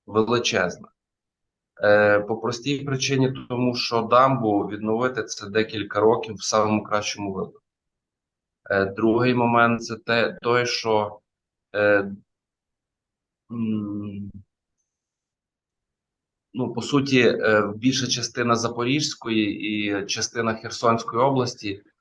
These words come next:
іменно з Каховського водосховища, е, брали воду для посівних.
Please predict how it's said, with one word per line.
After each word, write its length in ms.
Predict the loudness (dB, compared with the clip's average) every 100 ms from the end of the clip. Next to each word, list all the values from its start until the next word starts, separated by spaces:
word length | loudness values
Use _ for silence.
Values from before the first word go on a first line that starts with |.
| _ -6
іменно 300 | 0 2 2
з 80 | 0
Каховського 640 | -4 0 2 2 -2 0
водосховища, 1040 | 0 -4 -4 -2 0 -2 -2 2 2 0 -4
е, 200 | -4 -2
брали 460 | 2 4 6 4 0
воду 440 | 0 -2 -2 -4
для 520 | -8 -4 -4 -2 -2 -4
посівних. 440 | -8 -12 -10 -12